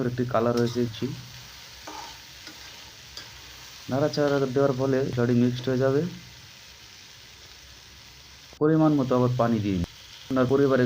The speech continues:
কজন লোক আছে, ওই পরিমাণ একটু পানি দিলে ভালো হয়। দেখুন, বেশি দিলে ভালো লাগবে না। পরিমাণ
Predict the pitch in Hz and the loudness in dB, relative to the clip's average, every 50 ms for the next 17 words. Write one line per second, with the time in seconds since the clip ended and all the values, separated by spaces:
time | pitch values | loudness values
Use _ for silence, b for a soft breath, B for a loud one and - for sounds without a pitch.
0 | 123 123 127 127 120 120 120 120 120 123 123 123 123 117 110 - 110 110 107 107 | 2 2 2 2 4 4 4 4 4 4 4 2 2 -2 -2 -2 -2 -2 -2 -4
1 | - - - - - - - - - - - - - - - 156 160 156 165 156 | -8 -10 -14 -16 -16 -16 -16 -16 -16 -16 -16 -16 -14 -4 0 0 0 2 2 2
2 | 151 147 147 147 139 127 123 127 123 127 143 139 143 143 139 151 151 160 131 104 | 4 4 4 4 2 2 0 -2 -2 0 0 0 0 0 0 2 2 4 2 2
3 | 92 92 107 113 117 107 87 87 87 - - - - - - - - - - - | 0 -2 -2 -2 0 0 -2 -4 -6 -10 -10 -12 -14 -16 -16 -18 -18 -20 -20 -20
4 | - - - - - - - - - - - - - - - - - - - - | -20 -20 -20 -20 -20 -20 -20 -20 -20 -20 -20 -20 -20 -20 -18 -18 -18 -18 -18 -18
5 | - - - - - - - - - - - - - - - - - - - - | -18 -18 -18 -18 -18 -18 -18 -18 -18 -20 -20 -20 -20 -20 -20 -20 -20 -20 -20 -20
6 | - - - - - - - - - - - - - - - - - - - - | -20 -20 -20 -20 -20 -18 -16 -16 -16 -16 -18 -20 -20 -20 -20 -20 -20 -20 -20 -20
7 | - - - - - - - - - - - - - - 92 92 90 92 - - | -20 -18 -18 -18 -16 -16 -20 -20 -20 -20 -20 -20 -16 -14 -12 -10 -10 -10 -8 -8
8 | - 107 110 113 110 127 127 120 107 87 101 107 117 120 120 113 104 110 110 117 | -6 -4 -4 -4 -2 0 0 0 0 0 0 0 2 2 2 2 0 0 -2 -2
9 | 123 127 - - - - - - - - - - - - - - - _ - - | -2 -4 -6 -12 -18 -20 -20 -20 -20 -20 -20 -20 -20 -20 -20 -20 -20 _ -20 -14
10 | - - - - - - - - - - - - - - - - - - - - | -12 -12 -12 -12 -16 -20 -20 -20 -20 -20 -20 -20 -20 -20 -20 -20 -20 -20 -20 -20
11 | - - - - - - - - - - - - - - - - - - - - | -20 -18 -18 -18 -20 -20 -20 -20 -20 -18 -18 -18 -18 -20 -20 -20 -20 -20 -20 -20
12 | - - - - - - - - - - 302 - 311 - - - - - - - | -20 -20 -20 -20 -20 -20 -20 -20 -20 -20 -20 -20 -20 -20 -20 -20 -18 -18 -18 -16
13 | - - - - - - - - - - - - - - - - - - - - | -18 -20 -20 -20 -20 -20 -20 -20 -20 -20 -20 -20 -20 -20 -20 -20 -20 -20 -20 -20
14 | - - - - 120 120 117 117 117 | -20 -14 -6 -2 0 0 0 0 0